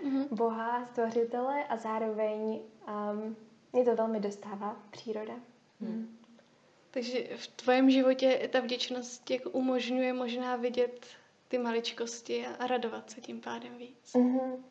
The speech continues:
Speaker 2: přesně tak. To je, to je ideál. Je to taková moje cesta, třeba i když klepe na dveře nějaké srovnání anebo nějaký, nějaká nespokojenost s vlastním životem,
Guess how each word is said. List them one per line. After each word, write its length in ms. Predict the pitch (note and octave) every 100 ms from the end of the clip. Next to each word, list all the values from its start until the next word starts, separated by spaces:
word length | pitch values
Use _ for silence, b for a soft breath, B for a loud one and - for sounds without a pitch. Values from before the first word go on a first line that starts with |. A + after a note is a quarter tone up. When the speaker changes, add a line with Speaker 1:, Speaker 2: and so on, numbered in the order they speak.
| _
Speaker 2:
přesně 380 | - C4 B3+ B3+
tak. 240 | B3 A#3+ B3 - b b b b _ -
To 60 | B3+
je, 180 | B3+ - -
to 80 | -
je 120 | B3 A#3+
ideál. 380 | A#3 A#3+ A3+ A3+ - - B B C#4
Je 100 | B3
to 100 | B3+
taková 640 | B3+ A#3+ A#3+ A#3 A3+ A#3 - A#3+ A#3+
moje 260 | A#3 A#3 A#3+
cesta, 400 | - B3 B3 A3+
třeba 280 | - A#3 A#3
i 120 | A3+
když 520 | A3+ A#3 A#3 - -
klepe 300 | - A#3 A#3+
na 120 | A#3 A3+
dveře 280 | A3 A#3
nějaké 400 | A#3 A3 A3 A3+
srovnání 840 | A#3 - A3+ A3 A3 A#3+ C4 C4+ B3+
anebo 320 | A3 A3+ A3
nějaký, 380 | A3 A3 G#3+ -
nějaká 220 | A#3 A3+
nespokojenost 800 | A#3 A#3+ - A#3 A3+ A3+ A#3 A#3
s 100 | -
vlastním 460 | A3+ A3+ A3+ A#3+ A#3
životem, 500 | A#3 G#3+ G#3+ C4+ D4+